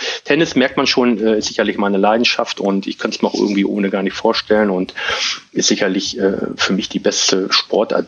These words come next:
äh, die es gibt. Vielleicht noch mal eine Sache persönlich, ähm, was ich in der Corona-Zeit jetzt aufgebaut habe, weil ich dort etwas bisschen mehr Zeit hatte, wo ich immer schon mal ein bisschen wieder was auch wieder an die Vereine wiedergeben wollte. Ich hab, ähm, hier eine, ein Internetportal aufgebaut, ähm,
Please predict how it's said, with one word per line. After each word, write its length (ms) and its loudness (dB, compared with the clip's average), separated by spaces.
äh, 160 -2
die 160 -2
es 120 -2
gibt. 320 -2
Vielleicht 320 0
noch 80 2
mal 140 0
eine 240 4
Sache 220 0
persönlich, 720 0
ähm, 180 2
was 140 -2
ich 120 -4
in 60 0
der 140 -2
Corona-Zeit 840 2
jetzt 140 -8
aufgebaut 500 0
habe, 160 0
weil 120 0
ich 140 -12
dort 420 -2
etwas 280 -4
bisschen 240 -2
mehr 180 2
Zeit 280 -2
hatte, 240 0
wo 120 2
ich 160 -2
immer 180 2
schon 160 2
mal 60 4
ein 60 0
bisschen 360 0
wieder 240 2
was 220 -2
auch 220 -2
wieder 180 4
an 100 0
die 80 -2
Vereine 380 2
wiedergeben 380 2
wollte. 340 4
Ich 240 -4
hab, 200 -4
ähm, 440 -4
hier 140 -4
eine, 140 -4
ein 480 -10
Internetportal 760 0
aufgebaut, 680 0
ähm, 300 -4